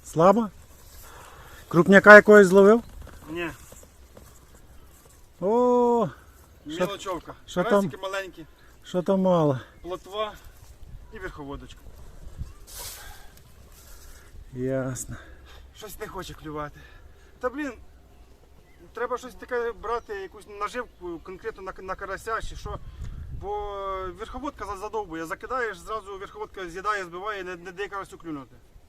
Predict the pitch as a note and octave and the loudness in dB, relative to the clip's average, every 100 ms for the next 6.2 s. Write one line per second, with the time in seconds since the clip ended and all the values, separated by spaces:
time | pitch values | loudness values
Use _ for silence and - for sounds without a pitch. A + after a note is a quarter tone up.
0 | - - - - - - - - - - | -20 -20 -20 -20 -20 -20 -20 -20 -20 -20
1 | - - - - - E3 F#3+ G3+ D#3+ C3 | -20 -20 -20 -20 -20 -14 -6 -4 -4 -8
2 | B2 B2 A#2 A#2+ A#2 - - - - - | -14 -18 -20 -20 -20 -20 -20 -20 -20 -20
3 | - - - B3 E4 D#4 C4+ D4 C4 - | -20 -20 -18 -8 -4 -4 -2 -2 -2 -2
4 | C4+ A3+ - G3 F#3+ B3 A#3+ G#3+ G#3+ A#3 | -4 -6 -8 -10 -6 -6 -4 -2 0 -2
5 | - - - - - - - - - A3 | -4 -16 -20 -16 -16 -18 -20 -20 -12 -12
6 | D#3 | -12